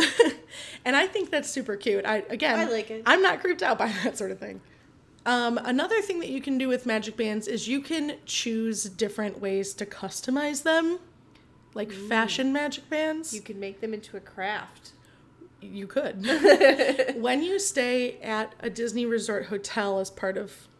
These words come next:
Speaker 1: a package with tickets, they will send you a complimentary magic band in any color that you choose, from gray, pink, and then every color of the rainbow.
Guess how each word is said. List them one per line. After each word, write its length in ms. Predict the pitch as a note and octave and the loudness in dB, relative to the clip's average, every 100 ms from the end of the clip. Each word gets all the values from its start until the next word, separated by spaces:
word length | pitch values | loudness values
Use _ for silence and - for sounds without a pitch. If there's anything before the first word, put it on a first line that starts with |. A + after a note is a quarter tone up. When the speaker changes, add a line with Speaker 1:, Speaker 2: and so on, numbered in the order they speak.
| _ _ - - _ - - | _ _ -20 -20 _ -20 -12
Speaker 1:
a 80 | G#3 | -10
package 440 | G3+ G3+ G3 G3+ | -6 -6 -4 -6
with 160 | G3+ - | -8 -10
tickets, 440 | - A3 G3+ G3+ - - - - | -8 -6 -6 -8 -14 -20 -20 -2
they 200 | A#3 B3+ | 2 2
will 160 | C4+ C#4 | 0 -2
send 360 | - A#3 A3+ | 0 0 0
you 200 | G#3+ A3 | -2 -2
a 100 | G3 | -2
complimentary 720 | G3+ - G#3 A3 G3+ F#3+ G3+ | -4 -4 -4 -2 -4 -4 -4
magic 400 | G3 F#3+ F#3+ A#3 | -2 -4 -4 -6
band 360 | C4 C4+ D4+ D#4 - - - - | -4 -2 -2 -6 -12 -20 -20 -4
in 260 | A#3+ A3 G#3+ | -2 0 -2
any 280 | A3+ B3 | -2 0
color 360 | C#4 C4+ A#3+ A#3 | 0 0 2 2
that 160 | A3 F#3+ | 0 -4
you 180 | G3+ G3 | -6 -6
choose, 720 | - - E4+ G3+ G3+ A3+ - - - | -2 2 4 4 2 -4 -8 -12 -18
from 600 | - G#3+ G3+ G3 G3 G3 - _ _ - | -6 -4 -2 -4 -6 -8 -14 _ _ -14
gray, 600 | - G#3+ A#3 B3+ C#4 C#4 | -4 -2 0 0 0 -4
pink, 500 | - A#3 A3 A3+ - - - - - - - | -6 -4 -2 -2 -6 -20 -20 -20 -20 -20 -8
and 140 | G#3 G#3+ | -4 -2
then 140 | G#3 | -2
every 280 | - G3 G3 | -4 -4 -4
color 340 | G3 F#3+ G3 G3 | -2 -2 -2 -2
of 140 | G3 | -4
the 100 | G3 | -6
rainbow. 460 | G#3+ A3 B3+ E4 | -6 -4 -2 -4